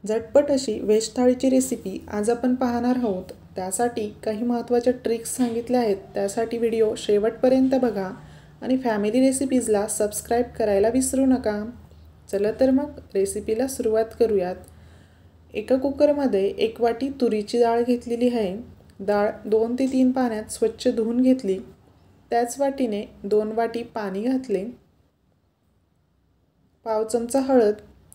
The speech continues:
अर्धा चमचा तेल घालूयात. तर कुकरचे झाकण लावून याच्या आपण तीन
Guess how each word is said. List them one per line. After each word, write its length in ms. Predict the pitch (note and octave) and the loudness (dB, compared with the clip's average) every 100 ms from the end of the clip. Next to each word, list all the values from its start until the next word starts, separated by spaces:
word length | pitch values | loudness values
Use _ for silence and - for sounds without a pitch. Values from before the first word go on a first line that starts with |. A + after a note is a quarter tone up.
| _ _ _ _ _ _ _ - | _ _ _ _ _ _ _ -4
अर्धा 320 | A3 A3+ B3 | -2 0 0
चमचा 460 | C#4 C4+ B3+ G#3 B3 - - | -2 -2 -2 -6 -8 -20 -4
तेल 220 | A#3 A3+ | 0 0
घालूयात. 420 | B3 B3+ A3+ F#3 F3+ - - _ _ _ _ _ A#3+ | 0 0 0 0 -4 -14 -20 _ _ _ _ _ -16
तर 40 | |
कुकरचे 540 | A#3+ A#3+ B3 A#3+ C#4+ | -6 2 6 6 4
झाकण 360 | C#4 C#4 C4 C4 | 0 0 2 4
लावून 340 | C4+ C4 A3 C4 - _ _ - | 6 4 2 -4 -12 _ _ -10
याच्या 260 | G#3+ G#3 C4 | -6 0 0
आपण 280 | B3+ A3 A3 A#3+ | 2 -4 -4 -6
तीन 180 | A3+ | -6